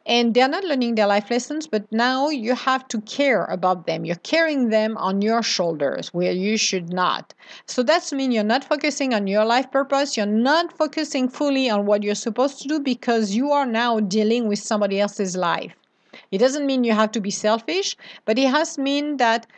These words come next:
I helped you. It is time for you to save yourself. When people are ready to help themselves, they can change their life for the better. They can.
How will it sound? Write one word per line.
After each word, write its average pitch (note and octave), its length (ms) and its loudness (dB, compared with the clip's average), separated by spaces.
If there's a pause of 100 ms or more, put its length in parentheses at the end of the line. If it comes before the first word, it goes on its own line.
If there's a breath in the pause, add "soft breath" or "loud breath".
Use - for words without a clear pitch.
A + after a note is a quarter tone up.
(240 soft breath)
I G3+ 200 2
helped A#3+ 380 2
you. E4+ 280 -2
It G#3+ 140 -2
is A#3 160 -2
time C4+ 220 0
for C#4+ 100 -2
you C4 120 0
to B3+ 140 -2
save C#4 340 0
yourself. F#3+ 560 -2 (640)
When A3 380 2
people F4 260 -2
are C4+ 180 4
ready B3+ 280 0
to G#3+ 160 -2
help F3 280 -2
themselves, D#4+ 600 0
they A3 200 -2 (120)
can D#4+ 320 0
change C4+ 440 -2
their G#3+ 140 0
life G#3+ 240 0
for G3 100 -2
the F#3+ 100 0
better. F3 400 -2 (600)
They G#3 140 0
can. F#3+ 480 -4